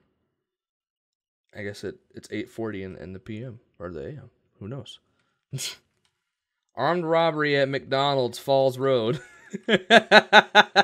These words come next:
And it's another one of those weird graphic designs they make.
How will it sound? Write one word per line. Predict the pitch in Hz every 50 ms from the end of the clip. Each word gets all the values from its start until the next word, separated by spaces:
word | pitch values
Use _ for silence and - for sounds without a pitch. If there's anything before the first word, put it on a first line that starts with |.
| - - - - - -
And | - 339 - - - - 147
it's | 143 131 135
another | 139 139 139 139
one | 139 139
of | 135 127
those | 127 127 127 123 117 117
weird | 113 127 131 131 120
graphic | 113 120 120 123 120 127 120 -
designs | 113 113 110 110 110 117 120 113 107 92
they | 101 98
make. | 98 104 98 95 110 104